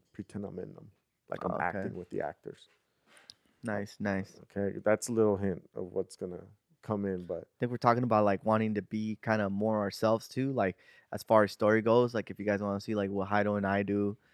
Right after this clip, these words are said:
Speaker 2: on a day-to-day basis.
Speaker 1: Yeah, I think people
Speaker 2: Um,
Speaker 1: want, I think people like to see
Speaker 2: I mean, we see the numbers, you know, so we
Speaker 1: our
Speaker 2: do see
Speaker 1: personal
Speaker 2: that
Speaker 1: shit
Speaker 2: when,
Speaker 1: more.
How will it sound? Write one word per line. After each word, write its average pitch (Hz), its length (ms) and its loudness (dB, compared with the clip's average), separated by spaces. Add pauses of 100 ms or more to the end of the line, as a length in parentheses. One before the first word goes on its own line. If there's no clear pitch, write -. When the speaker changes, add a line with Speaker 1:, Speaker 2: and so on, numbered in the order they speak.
(260)
Speaker 2:
on 101 120 -2
a 98 320 0
day-to-day 107 420 4
basis. 110 680 -2 (180)
Speaker 1:
Yeah, 104 80 -4
I 104 40 -4
think 143 260 -6
people 151 260 -2
Speaker 2:
Um, 147 140 6
Speaker 1:
want, 123 120 2 (400)
I 123 80 0
think 165 220 0
people 156 380 2
like 123 300 8 (1200)
to 110 100 -12
see 117 500 -2 (300)
Speaker 2:
I 143 60 8
mean, 151 140 4
we 135 120 4
see 170 400 0
the 123 120 0
numbers, 110 600 2 (560)
you 107 140 -2
know, 110 100 2
so 113 220 2
we 117 160 0
Speaker 1:
our - 80 -2
Speaker 2:
do 135 160 6
see 135 60 4
Speaker 1:
personal 123 180 4
Speaker 2:
that 107 180 8
Speaker 1:
shit 101 100 4
Speaker 2:
when, 110 220 6
Speaker 1:
more. 101 200 -2